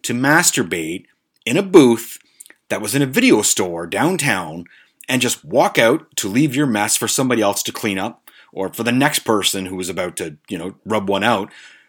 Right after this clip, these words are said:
And to, they had to avoid touching it while they began to do their business. And d-, do you really think <laughs> the employee who had to clean the booths would just let all the semen pile up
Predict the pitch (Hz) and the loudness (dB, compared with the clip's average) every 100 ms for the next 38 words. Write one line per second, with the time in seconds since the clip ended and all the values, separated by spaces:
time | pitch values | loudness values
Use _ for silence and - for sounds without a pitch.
0 | _ - 104 104 95 104 - 120 - 80 | _ -14 -8 -8 -8 -12 -12 -8 -8 -10
1 | 95 123 139 110 98 107 101 113 107 127 | -2 2 2 2 0 -2 0 0 2 2
2 | 147 131 95 101 - 95 95 92 98 95 | 4 2 -2 -6 -6 -4 -4 -2 -2 -2
3 | 101 101 120 165 233 247 107 - 71 - | -4 -2 0 2 2 2 0 -2 -6 -6
4 | - - _ _ _ _ _ - - 113 | -6 -12 _ _ _ _ _ -20 -8 -6
5 | 113 107 - - 139 123 - - 139 117 | -4 -6 -10 -18 -16 -12 -12 -14 -12 -12
6 | - - _ _ 135 160 165 202 262 269 | -12 -18 _ _ -8 -4 0 0 0 -2
7 | - 147 104 - - 135 - - - 131 | -2 -2 -2 -6 -6 -6 -8 -14 0 0
8 | 131 - 151 151 127 123 123 - 143 127 | 0 0 2 2 2 -2 -2 -4 -2 0
9 | 113 95 110 98 - - - - _ - | -2 0 2 2 0 -4 -6 -20 _ -6
10 | 117 117 - 107 127 - 101 113 117 - | -2 0 0 0 0 -2 0 2 2 0
11 | 117 107 104 117 - - 117 113 98 110 | 0 0 0 -4 -8 0 4 4 2 -2